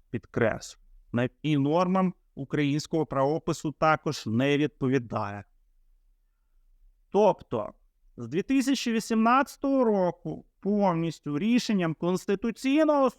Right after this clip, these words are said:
суду визнано паспорти книжечки неконституційними повністю, а документ, документ,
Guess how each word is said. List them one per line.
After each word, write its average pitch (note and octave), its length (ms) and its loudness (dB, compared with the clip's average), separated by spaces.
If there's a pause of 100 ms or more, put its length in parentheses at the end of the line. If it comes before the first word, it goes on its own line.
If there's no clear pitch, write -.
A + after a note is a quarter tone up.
суду D3+ 560 -4 (180)
визнано C3 840 0
паспорти F#3+ 600 0
книжечки D#3 960 -2 (1800)
неконституційними G3+ 1400 0 (360)
повністю, G#3+ 1160 -2 (680)
а D#3+ 280 2
документ, F3+ 880 0 (1000)
документ, D3 760 -2